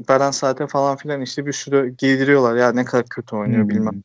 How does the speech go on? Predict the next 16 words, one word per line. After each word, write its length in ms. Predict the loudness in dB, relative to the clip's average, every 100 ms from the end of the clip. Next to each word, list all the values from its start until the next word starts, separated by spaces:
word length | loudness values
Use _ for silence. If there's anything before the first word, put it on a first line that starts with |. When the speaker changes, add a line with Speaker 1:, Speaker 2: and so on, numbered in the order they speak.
| _ 2
Speaker 1:
Ben 160 | 4
hani 320 | 4 4 4 2
açıkçası 500 | -2 -2 -2 0 4
böyle 140 | 4 4
çok 240 | 0 -2
kötü 240 | -2 2 4
oyunculuğun 480 | 4 4 4 4
falan 300 | 6 4 4
filan 320 | 2 0 0 2
da 40 |
olduğuna 340 | 2 4 2
inanmıyorum. 480 | 2 2 0 -2 -4
Yani 180 | -4 -4 -2
kötü 240 | -2 0
metin 380 | 0 0 0 2
vardır, 440 | 4 4 -2 -4